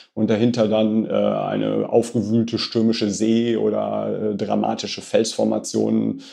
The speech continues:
und darüber ein, äh, dramatischer Himmel. Und diese Tradition greifen die Hubble-Bilder auf. Also das ist jetzt, äh, die,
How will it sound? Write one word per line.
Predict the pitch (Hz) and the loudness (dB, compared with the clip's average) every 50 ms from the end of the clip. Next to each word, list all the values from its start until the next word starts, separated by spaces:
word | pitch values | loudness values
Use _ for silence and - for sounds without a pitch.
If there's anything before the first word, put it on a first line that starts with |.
| - - _ _ - | -20 -20 _ _ -6
und | - 107 | -4 -2
darüber | 101 104 98 104 104 104 107 104 104 95 | 0 0 2 2 2 2 2 2 2 0
ein, | 104 104 107 107 107 107 | -2 0 0 0 0 0
äh, | 101 - 104 | -2 -2 -6
dramatischer | 95 95 101 101 104 104 110 107 - 110 - 101 90 | -4 -2 0 0 0 0 0 -2 -2 -2 -2 -2 0
Himmel. | 95 117 131 143 160 180 - - - - _ _ _ _ _ _ _ _ _ _ _ _ _ - - _ _ _ _ _ _ _ _ _ | 0 2 2 2 2 0 -2 -8 -18 -20 _ _ _ _ _ _ _ _ _ _ _ _ _ -20 -20 _ _ _ _ _ _ _ _ _
Und | - 123 120 123 123 123 127 127 127 127 127 123 117 - - - | 0 2 2 4 4 4 4 2 2 2 0 -2 -4 -6 -6 2
diese | 127 151 165 180 170 | 2 2 2 2 -2
Tradition | - - 139 139 123 - - - 127 127 139 151 143 | 0 -2 -2 -2 -2 -4 -4 0 2 2 4 2 2
greifen | 123 120 120 - 135 120 | 2 2 0 0 0 -2
die | 117 117 | 0 0
Hubble-Bilder | 123 131 131 110 113 127 117 110 98 87 | 2 2 2 2 2 2 2 2 0 0
auf. | 101 104 123 165 - - | 2 2 2 2 2 0
Also | 107 107 101 107 104 | 0 0 2 2 0
das | 101 101 98 | 0 -2 -4
ist | 98 95 - - - - - | -6 -8 -10 -10 -10 -6 -6
jetzt, | 107 101 - - - - - | -6 -6 -6 -10 -10 -8 -4
äh, | 104 92 90 101 92 | -2 -2 -2 -2 -2
die, | 104 104 104 101 95 - | -2 -2 -2 -2 -6 -10